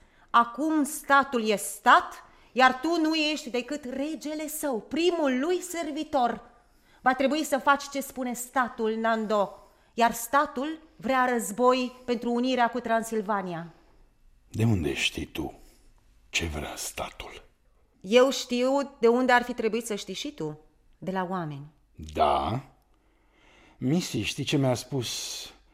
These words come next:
Speaker 2: mai acum vreo două zile domnul Argetoianu?
Speaker 1: De unde să știu? Tu ești așa de retras, de singuratic, de taciturn. Dacă scoți două, trei vorbe,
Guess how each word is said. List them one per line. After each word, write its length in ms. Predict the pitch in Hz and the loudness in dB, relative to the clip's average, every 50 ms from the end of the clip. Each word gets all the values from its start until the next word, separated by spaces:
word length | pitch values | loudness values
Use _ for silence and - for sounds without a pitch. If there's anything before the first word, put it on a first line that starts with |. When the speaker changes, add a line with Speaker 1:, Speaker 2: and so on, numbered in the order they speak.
| _ _ _ _ - | _ _ _ _ 0
Speaker 2:
mai 180 | 123 127 127 | 2 4 4
acum 260 | 123 110 - 143 131 120 | 4 2 2 0 2 2
vreo 200 | 127 127 120 113 | 2 2 2 2
două 340 | 107 127 139 127 120 120 | 4 6 8 8 8 8
zile 300 | 113 98 117 123 110 110 | 6 2 0 0 0 0
domnul 540 | 107 107 135 123 123 120 113 113 101 - - - | 2 2 2 2 2 2 0 0 0 -4 -4 0
Argetoianu? 800 | - 123 127 117 107 127 120 - 113 110 123 143 165 180 160 - - - - | 2 2 2 2 0 -2 -2 0 0 2 2 2 2 2 0 -4 -6 -12 -14
Speaker 1:
De 120 | - - 330 381 415 | -10 -6 -6 -4 -4
unde 160 | 381 359 311 | -4 -4 -4
să 120 | - 240 | -2 -4
știu? 440 | 214 - - - 196 175 165 175 190 185 - | -4 -4 -6 -6 -4 -4 -4 -4 -8 -12 -10
Tu 80 | - 247 | -6 -4
ești 200 | 247 240 - - | -4 -4 -4 -4
așa 180 | 262 254 294 285 | -4 -4 -2 -2
de 100 | 254 269 | 0 0
retras, 420 | 233 214 - - 269 294 277 196 | 0 0 -2 -2 0 0 0 0
de 80 | 214 202 | -2 -4
singuratic, 640 | 202 226 214 208 208 214 226 247 269 254 - 202 165 | -2 -4 -4 -2 0 2 4 4 4 2 0 -4 -4
de 80 | 202 196 196 | -6 -6 -6
taciturn. 760 | - 208 196 196 - - 202 - - 247 254 233 202 196 190 190 185 | -6 -6 -6 -6 -8 -10 -12 -12 -8 -6 -4 -4 -4 -6 -8 -6 0
Dacă 280 | 220 226 226 220 220 | 2 2 2 2 0
scoți 300 | 208 - - 208 202 180 | -4 -6 -6 -6 -6 -4
două, 180 | 175 202 196 190 | -4 -4 -4 -4
trei 220 | - 196 185 180 | -4 -4 -6 -6
vorbe, 500 | 165 175 190 185 180 - 180 180 175 175 | -4 -2 -2 -2 -2 -2 -2 -4 -6 -6